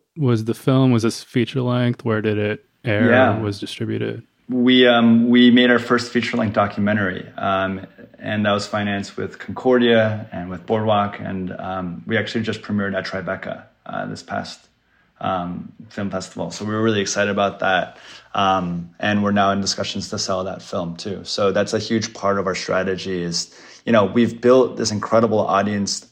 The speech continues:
Speaker 2: online, and as we're going to different partners, we're able to say, "Hey, we're, we're able to mobilize eight million people." Um, and it's not that they're just watching our content, they don't know who we are. It, we believe it's gonna mean something to watch a Jubilee film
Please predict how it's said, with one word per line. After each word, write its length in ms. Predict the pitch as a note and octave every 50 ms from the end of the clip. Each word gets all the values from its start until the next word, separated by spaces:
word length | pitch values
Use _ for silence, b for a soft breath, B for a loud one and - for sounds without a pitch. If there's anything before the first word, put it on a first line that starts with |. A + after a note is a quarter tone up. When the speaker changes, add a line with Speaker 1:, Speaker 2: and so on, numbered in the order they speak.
| _ _
Speaker 2:
online, 680 | A2+ G#2 G2 G2 G2 G2 G2+ G2 F#2+ F#2+ F#2 F2+ F2 F2 b b b b b b b b
and 380 | - A#2 A2+ G#2+ G#2 G#2+ G#2 G2+
as 240 | - A2 A2 G2+
we're 120 | A2 A2+ G#2+
going 300 | G2+ - G#2+ A2 A2+ G#2
to 80 | G#2
different 300 | G#2 G#2 G2+ G#2 G#2 A2
partners, 480 | - A2 A#2 A#2 - A2+ G#2 G2 F2+ F#2
we're 120 | G2+ G2
able 220 | G2 G#2 G#2 G#2+ A2
to 60 | G2+
say, 200 | - - G2+ G2
"Hey, 140 | F2+ G#2+ A2+
we're, 260 | F#2 F#2 A2 B2+ B2 C3+ C3 - - -
we're 140 | A#2+ A#2+ B2+
able 180 | C3+ C3+ D3+
to 80 | D#3 C3
mobilize 440 | A2 G#2 G#2 G#2+ G#2+ G#2+ G2 F#2+ -
eight 200 | - A2 A2+ A2+
million 400 | A2+ G#2 G2+ G2 G2 G2+ F#2+ F2+
people." 500 | E2+ - - - - - D2 - - - _ _ _ _ _ _ _
Um, 240 | - G2+ G2+ G2 G2+
and 120 | G2+ G#2
it's 200 | G2+ F2+ - -
not 280 | A2 A#2+ B2+ - - A2+
that 300 | A2 G2+ F#2+ - - - _ -
they're 420 | - - A2+ G#2+ A2 G#2+ A#2 A2
just 200 | G#2 B2 A#2 -
watching 240 | - G#2 G#2 A2 G#2+
our 100 | G2+ F#2+
content, 400 | - - G2+ G2+ - G2 F#2+ F2
they 120 | G2 G2
don't 140 | F#2+ G2 F#2+
know 140 | G2 F#2+ F#2
who 100 | - G2
we 160 | G2 G2 F#2+
are. 220 | G2 G2 F#2+ F#2+ B B B B B B B
It, 320 | - A#2 A2 - - - -
we 260 | A#2+ A#2+ A2+ A#2+ B2
believe 340 | G#2+ A2+ A#2+ B2 B2+ C3 B2
it's 100 | A#2 -
gonna 220 | - A2+ A2 G2
mean 260 | G2 G2+ G#2+ G#2+ A2 G#2
something 280 | - A2+ G#2+ G2+ F2+
to 100 | E2+ G2
watch 260 | G2 G2 F#2 F#2 -
a 60 | - F#2
Jubilee 340 | F2+ F#2+ F2 - F#2 -
film 320 | - - - - - -